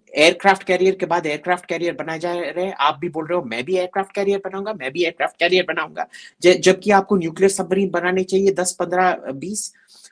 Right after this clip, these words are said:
उ-, उ-, उनको ये करने के लिए। उनका सी डोमिनेंस स्ट्रेटजी, आपका सी डिनायल स्ट्रेटजी होना चाहिए। ये सब हम देखते नहीं है। हर चीज में ये फाइनेंशियल प्लानिंग जो है, ये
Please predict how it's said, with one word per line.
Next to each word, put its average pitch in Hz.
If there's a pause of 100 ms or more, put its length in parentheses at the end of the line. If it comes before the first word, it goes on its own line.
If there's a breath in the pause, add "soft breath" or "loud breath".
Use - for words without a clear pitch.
(140 soft breath)
उ-, -
उ-, 202
उनको 185
ये 165
करने 175
के 175
लिए। 180 (200)
उनका 160
सी 196
डोमिनेंस 170
स्ट्रेटजी, 180
आपका 175
सी 175
डिनायल 143
स्ट्रेटजी 175
होना 175
चाहिए। 170 (540 soft breath)
ये 127
सब 120
हम 98
देखते 131
नहीं 160
है। 165 (420 soft breath)
हर 175
चीज 196
में 220 (420)
ये 190
फाइनेंशियल 220
प्लानिंग 175
जो 196
है, 123 (1400)
ये 226